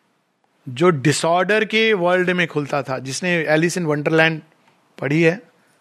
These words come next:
अज-, अद्भुत वो है, उसमें बड़ी अजीब सी कहानी है कि वो एक अचानक एक छेद में चली जाती है, तो वहां एक दूसरा एक संसार खुल जाता है। <laughs> कहीं और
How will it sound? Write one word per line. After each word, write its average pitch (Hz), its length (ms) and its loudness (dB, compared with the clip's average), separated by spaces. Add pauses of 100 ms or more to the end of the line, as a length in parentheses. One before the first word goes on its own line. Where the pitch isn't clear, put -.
(480)
अज-, 131 580 -12
अद्भुत 139 520 -2
वो - 260 -12
है, - 240 -12 (680)
उसमें 311 300 2
बड़ी 339 200 0
अजीब 269 260 2
सी 285 160 -4
कहानी 185 400 0
है 123 240 -6 (540)
कि 262 100 -8
वो 294 140 -2
एक 302 420 0
अचानक 285 480 0
एक 277 160 0
छेद 254 240 0
में 262 140 0
चली 240 200 0
जाती 240 180 2
है, 247 60 -4
तो 247 80 4
वहां 240 180 4
एक 220 120 0
दूसरा 214 300 4
एक 220 200 2
संसार 202 640 0
खुल 196 200 0
जाता 165 280 0
है। 156 160 -12 (280)
<laughs> - 580 -8
कहीं 247 320 2
और 226 140 2